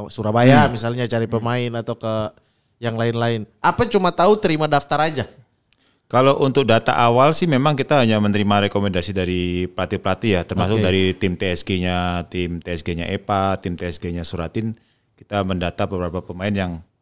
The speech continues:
Speaker 2: memang baru-baru dari mereka. Kalau masalah biaya sendiri kan memang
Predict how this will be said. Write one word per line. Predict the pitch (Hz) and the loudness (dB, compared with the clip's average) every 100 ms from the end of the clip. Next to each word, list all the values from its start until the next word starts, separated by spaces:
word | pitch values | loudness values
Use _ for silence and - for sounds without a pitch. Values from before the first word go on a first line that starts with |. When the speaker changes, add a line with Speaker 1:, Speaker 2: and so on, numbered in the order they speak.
| _ _ | _ _
Speaker 2:
memang | 101 95 95 | -6 -2 0
baru-baru | 90 87 90 95 | -2 -2 -4 -4
dari | 90 87 | -4 -6
mereka. | 82 80 82 - _ _ _ _ _ | -8 -10 -12 -14 _ _ _ _ _
Kalau | 101 | -4
masalah | 104 101 113 104 101 101 101 101 | -2 0 0 2 2 2 2 0
biaya | 92 101 95 101 | 0 0 2 2
sendiri | - 98 98 | 0 -2 -2
kan | 113 | -2
memang | 123 117 120 117 | 0 2 0 -2